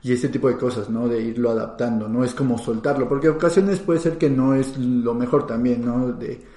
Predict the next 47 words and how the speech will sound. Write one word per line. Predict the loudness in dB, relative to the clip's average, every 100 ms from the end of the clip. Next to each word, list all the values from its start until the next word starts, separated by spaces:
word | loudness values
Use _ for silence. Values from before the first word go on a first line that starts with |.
| 2
luego, | 4 6
luego | 6 2
ponerle | 0 0 2 0
a |
hacer | 2 2
ejercicios | 2 0 -4 -6 -6 -2
fuertes | 2 2 4 2 0 -14 -20 -20 -8 4
o, | 6 6 4 -6 -2
por | 0
ejemplo, | 0 0 2 2
de | 2 -4
que | -10 -10 -14
se | -16 -10 -8 -10 -8
salga | -6 -2 -2
descalzo | -4 -6 -8 -4 -2
luego, | -2 -2
luego, | -2 -4 -6 -8
¿no? | -10
Sino | -10 -12 -12 -16 -18 -8
como | -4 -2 0
tú | 2 2
mismo | 2 2 0
empezaste, | 0 -2 0 0 0 -6
¿no? | -6 -6
Que | -4 -4
hasta | -4 -8
me, | -8 -8
me | -8 -6
decías | -4 0 0 2
que | 2 2 0 -14 -20 -20 -8
lavándote | 0 2 2 2 2
los | 2 2 2
dientes | 4 4 4 2 0
te | -8
ponías | -4 -2 -2 -2
con | -6 -8 -8
la | -8
pelotita | -6 -6 -6 -4
a |
liberar, | -2 0 0 0 0
o | 0
sea, | 0
ese | 2
tipo | 2 4
de | 4
cosas | 4 0 0
ayudan | -2 -4 -2 -2 -6